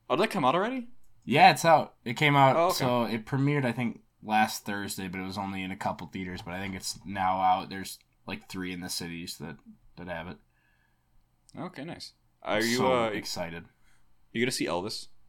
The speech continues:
Speaker 2: Uh, that's gonna be one that I'll probably wait.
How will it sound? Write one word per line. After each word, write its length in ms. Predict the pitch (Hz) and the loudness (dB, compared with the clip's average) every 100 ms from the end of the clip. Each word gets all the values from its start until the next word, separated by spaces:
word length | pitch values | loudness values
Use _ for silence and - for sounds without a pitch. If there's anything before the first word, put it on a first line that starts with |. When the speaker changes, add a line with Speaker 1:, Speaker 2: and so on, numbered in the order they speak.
| _ _ _ _ _ _ _ - _ _ | _ _ _ _ _ _ _ -20 _ _
Speaker 2:
Uh, 280 | 131 135 120 | 12 12 12
that's 280 | 104 143 - | 8 4 4
gonna 180 | 151 143 | 0 2
be 140 | 143 | 4
one 460 | 143 139 135 123 117 | 6 6 4 2 0
that 120 | 120 | 0
I'll 80 | 117 | 0
probably 480 | 127 147 135 107 104 | 6 6 4 0 -2
wait. 320 | 101 110 117 | 0 -2 -2